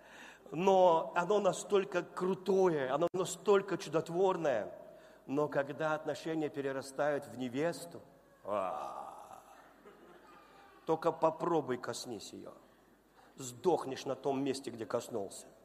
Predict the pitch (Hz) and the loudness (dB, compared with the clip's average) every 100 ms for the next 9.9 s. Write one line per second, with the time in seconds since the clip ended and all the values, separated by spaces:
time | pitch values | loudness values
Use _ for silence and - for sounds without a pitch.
0 | - - - 147 165 160 156 139 123 120 | -20 -20 -8 0 4 4 2 0 0 0
1 | 113 110 110 - 95 113 147 - - - | -2 -2 -4 -6 -6 0 0 0 -8 -20
2 | - - - - - 156 143 139 - - | -20 -20 -20 -20 -8 -2 4 4 2 -8
3 | - - 135 135 - 107 131 139 131 123 | -12 -4 0 2 0 -4 -10 -12 -10 -10
4 | 123 117 120 - 123 120 110 117 104 - | -8 -6 -8 -4 -2 -2 -4 -8 -8 -6
5 | 131 185 190 - 120 - - - - - | -2 -2 -4 -10 -14 -14 -16 -18 -18 -20
6 | - - - - - - - - - - | -20 -20 -20 -20 -20 -20 -20 -20 -20 -20
7 | - - - - - 156 160 160 175 - | -20 -20 -20 -20 -4 -2 0 0 -2 -2
8 | 156 156 143 147 131 165 160 - 143 151 | -4 -4 -6 -6 -2 0 0 -4 -4 -4
9 | 143 147 135 - - 151 120 - | -4 -6 -6 -8 -6 -4 -4 -8